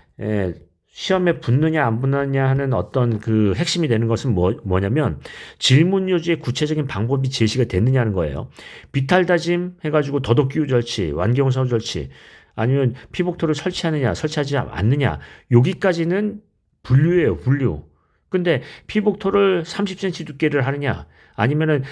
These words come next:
우리가 층 따기를 할 때, 층 따기 후 다짐을 할 때는 층 따기를 어느 정도 이십 센치로 하느냐,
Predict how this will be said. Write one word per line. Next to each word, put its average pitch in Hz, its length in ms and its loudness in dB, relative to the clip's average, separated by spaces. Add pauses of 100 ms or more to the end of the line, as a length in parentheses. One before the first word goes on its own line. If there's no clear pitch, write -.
(200)
우리가 131 260 2
층 208 220 -2
따기를 170 380 -2
할 139 140 0
때, 135 220 2 (300)
층 190 180 -6
따기 180 220 -2
후 147 360 0
다짐을 117 360 0
할 113 160 0
때는 160 280 -2
층 185 200 -6
따기를 160 340 0
어느 104 280 2
정도 139 400 2
이십 127 240 -2
센치로 143 340 -4
하느냐, 123 380 -2